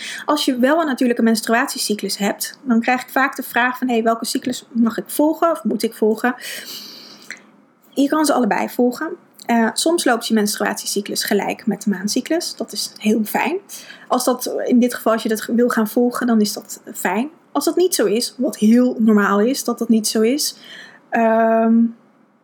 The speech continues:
kun je ze allebei volgen, kan je ze naast elkaar gaan, gaan zetten. Wat ik vaak doe is, ik maak, ehm, een, ehm, elke dag een kleine notitie van, eh,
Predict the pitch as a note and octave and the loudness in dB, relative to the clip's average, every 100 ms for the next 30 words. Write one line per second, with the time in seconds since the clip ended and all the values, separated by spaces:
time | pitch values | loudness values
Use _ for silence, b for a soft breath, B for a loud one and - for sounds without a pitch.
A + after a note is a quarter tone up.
0 | _ _ - E4+ E4 D#4 - C4 G3 G3 | _ _ 0 2 4 2 2 2 2 2
1 | G#3 - B3+ B3+ - D4+ - C#4 C4+ B3 | 0 0 2 2 0 -2 0 0 2 4
2 | A#3 A#3 B3+ - F#3 - A3 A#3 A3+ - | 2 2 -4 -2 -2 0 0 2 2 0
3 | - - A#3 A3+ A3 G#3+ A3 C#4+ D4+ - | -10 -4 0 2 4 2 0 -4 -4 -4
4 | A#3 A3+ - A#3+ A3+ A#3 G#3 G#3+ G#3+ - | -2 -2 -2 0 2 2 2 0 0 -6
5 | B B B B - - G#3+ G#3+ G#3+ - | B B B B 0 4 4 4 -2 -6
6 | - G#3+ G#3+ G#3+ G#3+ G#3 G#3 - _ - | -2 0 2 2 4 4 2 -2 _ -20
7 | - A3 G#3 G3+ G#3 G3+ G#3 G3+ - _ | 0 4 4 2 0 4 2 2 -6 _
8 | _ _ _ _ _ _ - B3 B3 A#3 | _ _ _ _ _ _ -2 0 2 2
9 | A3 A#3+ A#3 A3 A3 G#3+ G#3+ B3 A#3+ - | 2 0 0 2 4 4 2 0 0 -2
10 | G3+ G3 - G3 F#3+ F#3+ - F#3+ - | -4 -4 -2 -2 -2 -6 -8 -8 -6